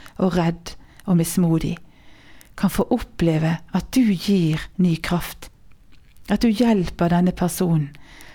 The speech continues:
å velge å være modig og sterk. Se spesielt til deg som er i store prøvelser,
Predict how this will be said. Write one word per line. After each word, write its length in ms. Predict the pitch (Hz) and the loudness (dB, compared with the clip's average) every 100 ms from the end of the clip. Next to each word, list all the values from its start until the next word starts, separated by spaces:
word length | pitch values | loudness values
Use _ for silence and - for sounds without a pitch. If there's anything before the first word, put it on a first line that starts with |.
| - - - - - - - - | -20 -20 -20 -20 -20 -20 -8 -2
å 80 | |
velge 600 | 165 165 165 180 196 - | -2 0 0 0 -2 -2
å 80 | - | -2
være 240 | 156 156 165 | 0 2 2
modig 340 | 160 165 165 156 | 0 0 -2 -4
og 80 | |
sterk. 480 | - 175 - - - - - - - - - _ - - - - | -4 -8 -8 -12 -18 -20 -20 -20 -20 -20 -20 _ -20 -20 -20 -14
Se 200 | - 226 | -2 -2
spesielt 680 | - 220 226 220 233 160 - | 0 -2 2 2 2 0 -2
til 280 | - 175 165 - - | -2 -2 -2 -8 -6
deg 320 | 190 160 170 - - - - - | -2 0 -2 -6 -16 -20 -20 -18
som 200 | - 185 | -2 2
er 100 | 165 | 2
i 60 | 165 | 0
store 480 | - 196 180 175 - | -4 -2 0 0 -2
prøvelser, 640 | 175 165 175 - 185 - | -2 0 -2 -4 -6 -8